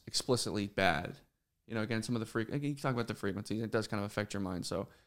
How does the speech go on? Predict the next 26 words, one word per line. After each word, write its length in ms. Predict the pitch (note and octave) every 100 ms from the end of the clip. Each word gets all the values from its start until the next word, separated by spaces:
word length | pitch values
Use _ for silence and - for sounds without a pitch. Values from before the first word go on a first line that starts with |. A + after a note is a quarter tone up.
| _
when 80 | -
I'm 80 | C3
trying 180 | C#3+ C3
to 60 |
be 160 | A#2 A#2+
reverent 460 | A2+ A#2 A2 A2+ A2
and 100 | A2+
holy, 220 | G#2+ A2
yeah, 120 | A2+
I'll 100 | G#2
listen 260 | G#2+ G#2 A2
to, 260 | A2 G#2+ - - _ _ _
to 120 | -
worship 580 | C3+ C3 A#2+ B2+ A#2 A#2
or, 200 | A#2+ A2+ -
or 100 | A2+
classical 560 | - A2+ A2+ - A2 G#2+
or, 640 | G#2 G#2 G2 G2 G2+ G2+
you 100 | -
know, 120 | G2 -
and 100 | A2+
just 140 | A#2
instrumental 480 | - A#2+ A#2+ A2+ A2
music. 500 | A2 A2 A2 G#2 -
But, 240 | - A2 - - - _ _ -
um, 300 | G#2+ G#2+ A#2+